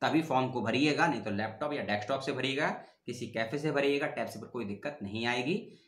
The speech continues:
लेता हूँ विदा, अपना ध्यान रखिएगा, पुस्तकों के पास रहिएगा, अपनों के पास रहिएगा। जब जब सीखते रहेंगे, तब तक आप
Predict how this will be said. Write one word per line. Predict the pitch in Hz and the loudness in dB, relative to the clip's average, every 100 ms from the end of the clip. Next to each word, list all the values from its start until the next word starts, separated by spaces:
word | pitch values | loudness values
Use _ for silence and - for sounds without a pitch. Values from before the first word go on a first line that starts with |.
| - | -4
लेता | 113 117 | 0 4
हूँ | 151 151 | 6 8
विदा, | 147 156 | 8 8
अपना | 226 - - 120 | 6 2 -2 0
ध्यान | 113 131 151 | 4 6 6
रखिएगा, | 147 156 165 | 6 6 4
पुस्तकों | 165 139 - 151 | 4 0 0 2
के | 147 | 2
पास | 147 143 147 | 6 6 6
रहिएगा, | 139 143 147 151 190 - - - - | 2 4 4 6 6 4 -8 -8 -2
अपनों | 113 151 151 | 0 0 0
के | 147 | 0
पास | 127 123 123 | 4 2 2
रहिएगा। | 110 120 120 120 170 175 - - | 0 2 4 6 4 2 -10 -6
जब | 104 117 | -2 -2
जब | 107 - | 0 -2
सीखते | - 139 139 147 | -2 -4 0 2
रहेंगे, | 123 147 143 143 208 - - - | 4 6 6 6 4 -2 -10 -6
तब | 117 - | -2 0
तक | 127 | 2
आप | 110 120 - 196 - | 4 4 2 -2 -4